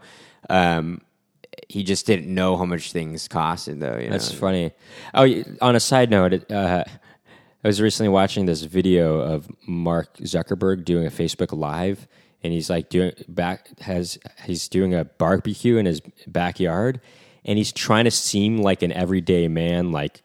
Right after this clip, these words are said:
Speaker 2: uh, just a regular Joe, but it seems so forced. It's really funny how, like, he seems like some kind of robot,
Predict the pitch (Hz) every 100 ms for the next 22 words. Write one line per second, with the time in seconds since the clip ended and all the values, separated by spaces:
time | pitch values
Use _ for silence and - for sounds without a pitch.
0 | - 90 90 - 80 85 90 87 80 87
1 | 85 98 98 92 90 - - 104 92 -
2 | - 104 104 - 107 110 95 - - _
3 | _ _ _ - 101 - 101 117 123 -
4 | - 110 110 92 - - 107 95 90 85
5 | - _ _ _ _ _ _ _ _ _
6 | _ _ - - 104 - 123 107 107 -
7 | 107 - 104 87 80 90 110 95 80 78